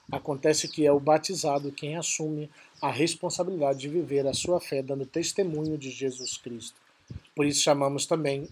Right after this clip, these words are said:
o crisma como sacramento da perseverança. A virtude da perseverança está muito unida à virtude cardeal da fortaleza, porque é necessário fortaleza de ânimo e de espírito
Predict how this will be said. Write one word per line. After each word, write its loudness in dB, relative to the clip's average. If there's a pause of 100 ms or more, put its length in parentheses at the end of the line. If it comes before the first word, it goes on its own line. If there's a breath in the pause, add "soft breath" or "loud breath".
(120)
o -6
crisma 0
como -6
sacramento -2
da 0
perseverança. -4 (800)
A -6
virtude -2
da 8
perseverança 0
está -2
muito 0
unida 2 (360)
à 4
virtude 4
cardeal 6
da 0
fortaleza, -2 (540)
porque 2
é 6
necessário 4
fortaleza 4
de 4
ânimo 4
e -2
de -4
espírito -4